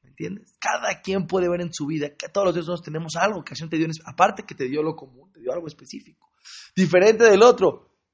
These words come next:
pero no sabes tú, mejor o mucho mejor, no sabes, tienes que agradecer, ¿sí?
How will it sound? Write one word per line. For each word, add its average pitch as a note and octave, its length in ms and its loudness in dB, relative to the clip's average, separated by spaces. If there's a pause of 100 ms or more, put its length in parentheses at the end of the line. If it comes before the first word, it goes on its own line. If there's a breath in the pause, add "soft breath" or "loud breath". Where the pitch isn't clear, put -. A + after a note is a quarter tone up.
pero - 440 0 (2000)
no C3 140 -12
sabes E3+ 320 -4
tú, A2 240 -16 (220)
mejor D#3+ 520 -6 (320)
o A2 120 -20
mucho C#3+ 300 -12
mejor, B2+ 320 -16
no F#3 100 -20
sabes, F3 360 -18
tienes D3 180 -14
que D#3+ 80 -6
agradecer, C#3 580 -6 (920)
¿sí? B2+ 140 -8